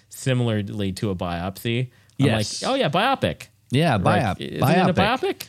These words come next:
Speaker 2: That's
Speaker 1: Um,
Speaker 2: hilarious.
Speaker 1: and then
Speaker 2: No,
Speaker 1: when I
Speaker 2: it's a
Speaker 1: first heard biopic, I was like, "Oh, I'm dumb."
Speaker 2: That's funny. Well, I mean, it's a,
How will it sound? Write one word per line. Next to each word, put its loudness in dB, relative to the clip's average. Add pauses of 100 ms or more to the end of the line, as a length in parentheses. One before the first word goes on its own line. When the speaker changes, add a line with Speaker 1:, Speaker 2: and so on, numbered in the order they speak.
(220)
Speaker 2:
That's 0
Speaker 1:
Um, 2
Speaker 2:
hilarious. 2 (120)
Speaker 1:
and -2
then 4
Speaker 2:
No, 4
Speaker 1:
when 4
I 2
Speaker 2:
it's 2
a 2
Speaker 1:
first 2
heard 2
biopic, 2
I 2
was 2
like, 0
"Oh, 2
I'm -2
dumb." -6 (200)
Speaker 2:
That's 0
funny. -4 (280)
Well, 2
I 2
mean, 2
it's -2
a, 0